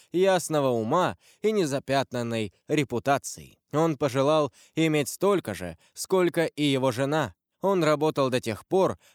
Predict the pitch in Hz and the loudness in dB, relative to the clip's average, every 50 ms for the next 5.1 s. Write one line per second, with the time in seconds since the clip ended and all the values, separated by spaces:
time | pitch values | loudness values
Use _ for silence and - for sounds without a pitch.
0 | _ - 170 - 175 160 160 139 - - 135 113 120 147 156 156 151 147 - _ | _ -2 0 0 0 0 -2 -2 -2 -2 -2 0 2 2 2 2 2 -2 -4 _
1 | - 156 185 185 180 - - - - 165 160 143 - _ _ _ _ _ _ _ | -8 -4 0 0 0 0 -2 -2 0 0 0 0 -4 _ _ _ _ _ _ _
2 | _ _ _ _ _ _ - 175 160 - - 165 160 135 120 - 139 127 - 131 | _ _ _ _ _ _ -2 0 0 0 0 0 0 -2 -4 -6 -6 -4 -4 -6
3 | - - 156 135 - 127 110 - - - - 160 160 131 90 - - - - _ | -4 -4 -4 -4 -4 -6 -6 -6 -6 -4 -2 -2 -2 -2 -6 -10 -16 -20 -20 _
4 | _ _ _ _ _ _ _ 107 113 123 127 113 113 147 165 - - 110 98 90 | _ _ _ _ _ _ _ -6 -2 0 2 2 2 2 0 0 -2 -2 -2 -2
5 | - | -4